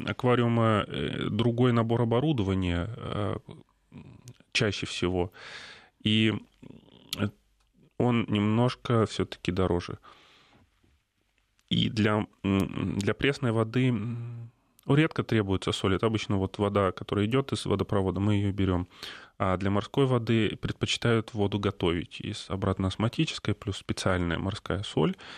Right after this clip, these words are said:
У вас готова вода. Э, принципы фильтрации там примерно такие же, а, но в отличие там от пресной воды, м, э, в морской воде у нас есть ещё кораллы, которые, м, сами по себе не способны перекачивать, м, кислород,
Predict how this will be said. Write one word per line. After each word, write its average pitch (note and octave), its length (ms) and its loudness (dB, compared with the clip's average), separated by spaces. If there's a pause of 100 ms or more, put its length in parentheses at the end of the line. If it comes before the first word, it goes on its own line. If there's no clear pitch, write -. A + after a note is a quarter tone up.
(240)
У A2+ 60 -2
вас C3 100 2
готова A2+ 440 0
вода. F#2 380 0 (600)
Э, G#2 680 2 (720)
принципы B2+ 380 0
фильтрации A2+ 540 -2
там F#2 220 -4
примерно G2 440 0
такие - 420 0
же, C#3+ 180 0 (440)
а, G2+ 300 2
но A2+ 200 0
в A#2 40 2
отличие A2+ 420 -2
там F#2+ 420 -2
от - 460 -4
пресной B2 360 2
воды, A2 300 2
м, G#2 380 -8 (100)
э, - 200 -10 (120)
в G#2 500 -4
морской G#2 340 2
воде G#2+ 240 2
у G2+ 60 4
нас G2+ 200 0
есть G2+ 120 -2
ещё - 140 -4
кораллы, F#2+ 380 2
которые, F#2 480 -2
м, G2+ 300 -8
сами F#2+ 240 2
по - 120 -6
себе G2+ 320 0
не F2+ 100 0
способны G2 500 -2
перекачивать, G2 720 -6
м, A#2 500 -18
кислород, B2 520 0